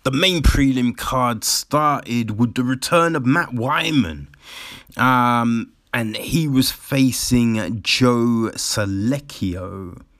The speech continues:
Um, or Solecki, yeah.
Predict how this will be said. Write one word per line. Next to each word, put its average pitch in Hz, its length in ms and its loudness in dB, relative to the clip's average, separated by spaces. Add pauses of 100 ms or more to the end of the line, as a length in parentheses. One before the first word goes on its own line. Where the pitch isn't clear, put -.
(680)
Um, 104 600 0 (420)
or 226 160 4
Solecki, 151 720 0 (260)
yeah. 110 260 0